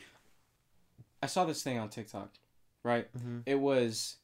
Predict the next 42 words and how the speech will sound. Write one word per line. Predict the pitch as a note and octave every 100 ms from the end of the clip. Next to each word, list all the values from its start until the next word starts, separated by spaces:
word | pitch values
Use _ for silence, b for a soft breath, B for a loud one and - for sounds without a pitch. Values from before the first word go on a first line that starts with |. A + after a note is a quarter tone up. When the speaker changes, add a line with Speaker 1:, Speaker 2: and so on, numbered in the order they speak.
| _
Speaker 1:
this | C3 B2
mom | B2 B2+ A#2+ G#2+ A#2
who | - B2+
was | A#2+ A2
having | - A#2 C3+ C3+
her | B2 A2 G#2+ -
daughter | A2 A2+ B2+ C3 b b b
do | B2+
daily | A#2 A#2 A#2+ A#2+
affirmations | - A#2 B2 G#2+ G#2 A2 B2
while | A2+ A2
she | - A2+
was | G#2+
doing | A2+ G#2
her | G#2 G2+
hair. | G2+ G2+ A2+ - -
Speaker 2:
What | C#3
are, | D#3 -
what | C#3+
are | D3+
affirmations | C3 C3+ C#3+ C3+ - C#3+
again? |
Speaker 1:
Affirmations | E3 E3+ E3 D#3+ D#3+ C3
are, | C3
like, | B2 A#2 A2+ G#2+ G2 - _
when | - B2 A#2+
you |
say, | A2+ B2 A2 G2+ - b b -
"I | A#2
am | A#2 A2+
amazing. | G#2+ A2 A2 G#2 G2+ G2 G2+ - b b _ -
I'm | A2+ A#2 A#2+
going | A#2 A2+ G#2
to |
be | G2+ A2 A2 G#2 G2+ G2+
happy | - G#2+ G#2 G2+
today. | - G2 G2 F#2+ -
I'm | G#2+ A#2
going | A2+ A2
to | G#2
be | G#2
strong. | - - - A2 G#2 G2+ G2